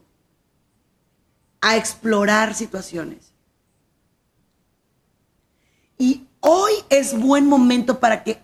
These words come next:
hables con tus hijos de la importancia de tener metas ecológicas. ¿Qué quiere decir? Metas que no dañen a los demás. ¿Sí? Metas que no van a dañar nunca a los demás. Nunca. ¿Por qué?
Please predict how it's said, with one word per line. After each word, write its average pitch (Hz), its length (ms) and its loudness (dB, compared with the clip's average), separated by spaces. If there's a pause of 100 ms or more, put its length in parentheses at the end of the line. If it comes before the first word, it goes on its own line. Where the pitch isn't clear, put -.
hables 247 380 -2
con 220 180 -6
tus 196 160 -12
hijos 226 300 -8 (300)
de 240 140 -2
la 240 60 -2
importancia 233 720 -2
de 277 80 0
tener 220 220 -4
metas 240 400 -4
ecológicas. 226 1000 -2
¿Qué - 80 -20
quiere 247 200 -2
decir? 226 360 -4 (380)
Metas 240 420 -2
que 233 120 -2
no 220 100 -2
dañen 240 260 -2
a 220 60 -4
los 190 140 -8
demás. 196 340 -8 (1200)
¿Sí? 214 260 -12 (1500)
Metas 214 260 -8
que 247 80 -2
no 220 100 -2
van 220 140 -4
a 226 40 -4
dañar 202 300 -6
nunca 208 300 -8
a - 40 -14
los 165 120 -12
demás. 156 300 -16 (1040)
Nunca. 202 340 -8 (1800)
¿Por 190 200 -8
qué? 220 300 -4